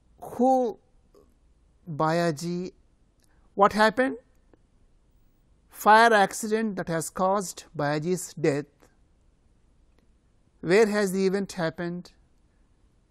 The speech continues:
Bayaji's house in a village in Maharashtra. When has the event happened?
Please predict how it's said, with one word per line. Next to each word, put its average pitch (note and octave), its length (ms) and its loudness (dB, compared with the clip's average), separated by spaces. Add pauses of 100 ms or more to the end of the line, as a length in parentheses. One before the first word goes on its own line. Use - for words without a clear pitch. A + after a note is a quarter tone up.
(260)
Bayaji's F#3+ 540 0
house G#3+ 440 -2
in D3 160 -4
a C#3+ 60 0
village F3 320 -4
in E3 160 -4
Maharashtra. D3+ 760 -6 (2000)
When G#3 260 4
has F#3+ 320 -2
the D#3+ 180 -6
event D#3 280 -4
happened? C#3 540 -12